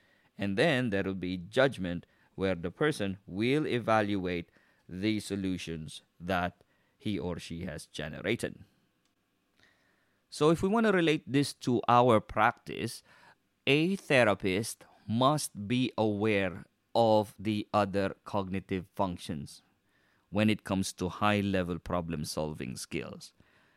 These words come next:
Just remember, the foundation before a person can do the problem solving, they need to have the proper attention, the proper memory, and they have to have the proper perception,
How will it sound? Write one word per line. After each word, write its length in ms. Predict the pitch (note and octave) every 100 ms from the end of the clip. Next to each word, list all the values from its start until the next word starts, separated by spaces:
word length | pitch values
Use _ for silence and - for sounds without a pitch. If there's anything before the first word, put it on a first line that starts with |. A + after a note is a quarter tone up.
| _ _ -
Just 280 | A#2 A2+
remember, 380 | A2+ A2+ G#2+ G2 E2+
the 120 | F#2+
foundation 920 | - G#2+ G#2 F#2+ G2+ A2+ B2+ C3+ D3+
before 300 | F#2 - G2
a 40 |
person 360 | - A2 A2 B2
can 200 | - G2+
do 140 | G#2
the 100 | A#2
problem 420 | A2+ A2 A2 A#2 B2
solving, 540 | - A2 A#2+ D3 F3 - _ _ _ _ _
they 180 | G2 A#2
need 280 | B2+ A#2+ A#2+
to 120 | B2
have 400 | A2 F#2+ G2+ B2 - _ _ _
the 120 | G#2+
proper 600 | G#2+ - G#2 - A#2 B2+ - -
attention, 680 | F#2 - F#2 G2+ A#2+ D3 D#3+ _ _ _ _
the 100 | A2
proper 340 | G2+ A2 - C3
memory, 520 | A2+ F#2+ F#2+ A2+ C3 _ _ -
and 100 | G2+
they 80 | A#2+
have 240 | A#2 G#2
to 100 | G#2+
have 200 | G2+ F#2
the 80 | -
proper 400 | G2 G#2 F#2 F#2+
perception, 760 | - G2 E2+ - - - -